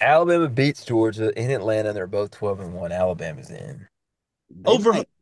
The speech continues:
Speaker 3: and
Speaker 2: they
Speaker 3: they're gonna
Speaker 2: might.
Speaker 3: put Georgia out?
Speaker 2: I think they
Speaker 3: That's
Speaker 2: keep
Speaker 1: Yeah.
Speaker 2: both, I
Speaker 3: they're
Speaker 2: think they could keep both of them out if they wanted
Speaker 1: No.
Speaker 2: to.
Speaker 3: No, they're,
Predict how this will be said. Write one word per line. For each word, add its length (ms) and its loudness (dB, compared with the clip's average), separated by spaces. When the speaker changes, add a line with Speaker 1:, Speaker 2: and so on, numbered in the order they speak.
Speaker 3:
and 120 2
Speaker 2:
they 40 2
Speaker 3:
they're 80 4
gonna 140 0
Speaker 2:
might. 60 -8
Speaker 3:
put 180 -6
Georgia 360 -2
out? 160 -2
Speaker 2:
I 100 0
think 180 2
they 60 6
Speaker 3:
That's 120 2
Speaker 2:
keep 80 6
Speaker 1:
Yeah. 100 2
Speaker 2:
both, 160 6
I 60 -2
Speaker 3:
they're 80 0
Speaker 2:
think 180 2
they 80 4
could 160 -2
keep 200 -2
both 200 2
of 140 0
them 80 -10
out 280 -12
if 100 -20
they 120 0
wanted 240 4
Speaker 1:
No. 60 4
Speaker 2:
to. 80 2
Speaker 3:
No, 160 6
they're, 220 0